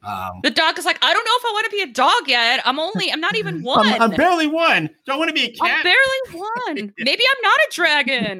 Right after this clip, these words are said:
Speaker 1: Right.
Speaker 2: Uh,
Speaker 1: <laughs> But yeah, like, our parents changed careers so frequently, uh,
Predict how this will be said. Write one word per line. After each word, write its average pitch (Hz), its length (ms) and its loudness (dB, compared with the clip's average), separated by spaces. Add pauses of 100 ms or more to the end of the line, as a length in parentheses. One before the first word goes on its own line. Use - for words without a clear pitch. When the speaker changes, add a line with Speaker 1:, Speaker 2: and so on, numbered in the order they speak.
Speaker 1:
Right. 214 380 0 (180)
Speaker 2:
Uh, 196 80 0 (560)
Speaker 1:
<laughs> - 340 -20
But 180 100 2
yeah, 262 240 2
like, 180 160 0
our 196 120 2
parents 220 300 0
changed 190 300 -2
careers 165 320 -2
so 175 160 0
frequently, 104 680 0 (460)
uh, 110 100 -6